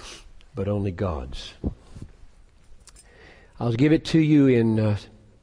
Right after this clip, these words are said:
maybe three places, three ways. I am trying to show you a way that God loves his own that is magnificently greater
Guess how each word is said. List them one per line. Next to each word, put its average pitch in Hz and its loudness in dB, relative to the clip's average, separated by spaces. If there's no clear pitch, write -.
maybe 113 -2
three 131 0
places, 95 -6
three 120 0
ways. 92 -4
I 123 2
am 123 2
trying 180 2
to 143 -2
show 165 2
you 104 -4
a 131 2
way 147 4
that 135 0
God 131 0
loves 113 -2
his 113 -2
own 110 -4
that 120 0
is 110 0
magnificently 117 0
greater 104 -2